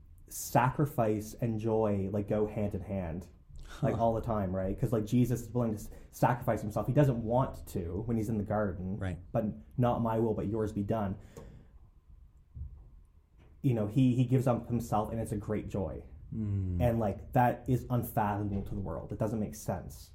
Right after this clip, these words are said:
Speaker 1: But
Speaker 2: Yeah.
Speaker 1: in God's economy, it does.
Speaker 2: Yeah.
Speaker 1: Yeah.
Speaker 2: Wow.
Speaker 1: So the more you give up, I think the more joyful you can be.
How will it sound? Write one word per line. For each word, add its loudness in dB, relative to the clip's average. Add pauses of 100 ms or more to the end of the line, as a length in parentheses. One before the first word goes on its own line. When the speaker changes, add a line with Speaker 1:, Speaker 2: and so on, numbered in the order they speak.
(140)
Speaker 1:
But 4
Speaker 2:
Yeah. 6
Speaker 1:
in 0
God's 4
economy, 2
it -2
does. -4 (360)
Speaker 2:
Yeah. 0
Speaker 1:
Yeah. -2 (120)
Speaker 2:
Wow. 0
Speaker 1:
So 8
the 10
more 10
you 8
give 8
up, 4
I 4
think 6
the 2
more 2
joyful 0
you 0
can -4
be. -4